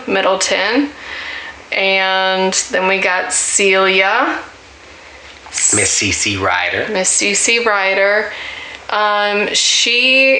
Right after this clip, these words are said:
Speaker 1: is Dwight's love interest
Speaker 2: Mm-hmm.
Speaker 1: and also, um, the representative of Holly Springs Tourism Office, played by Sajda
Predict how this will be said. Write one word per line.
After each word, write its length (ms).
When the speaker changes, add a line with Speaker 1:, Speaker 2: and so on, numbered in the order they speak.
Speaker 1:
is 560
Dwight's 460
love 200
interest 680
Speaker 2:
Mm-hmm. 140
Speaker 1:
and 220
also, 840
um, 560
the 120
representative 920
of 340
Holly 360
Springs 400
Tourism 480
Office, 840
played 380
by 240
Sajda 720